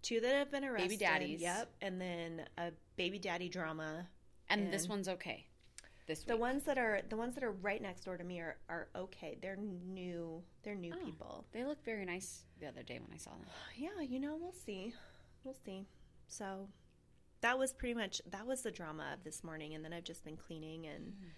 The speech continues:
Speaker 1: there's something that kind of, I don't know about you, but, like, I feel like when I'm able to have a peaceful environment
Speaker 2: Mm.
Speaker 1: and there's not, like, crap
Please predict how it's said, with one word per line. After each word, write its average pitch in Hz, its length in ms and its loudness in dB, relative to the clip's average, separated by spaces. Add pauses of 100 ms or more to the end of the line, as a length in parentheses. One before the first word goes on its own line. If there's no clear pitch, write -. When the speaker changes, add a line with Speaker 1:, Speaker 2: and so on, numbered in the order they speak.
(140)
Speaker 1:
there's 208 180 -2
something 220 320 0
that 208 260 -2
kind 180 160 -4
of, 170 220 -2 (580)
I 196 140 4
don't 196 160 2
know 170 120 -2
about 165 220 -2
you, 156 220 -2
but, 151 220 -4
like, 139 280 -8
I 160 120 -6 (160)
feel 156 240 -4
like 151 360 -6 (960)
when 180 580 -2
I'm 156 220 -6
able 175 340 -2
to 175 180 -8 (360)
have 165 400 -2 (160)
a 175 160 -2
peaceful 175 640 -6
environment 170 1040 -6 (580)
Speaker 2:
Mm. 175 180 -4
Speaker 1:
and 185 220 2
there's 170 240 0
not, 170 320 6
like, 160 340 0 (120)
crap 160 420 -4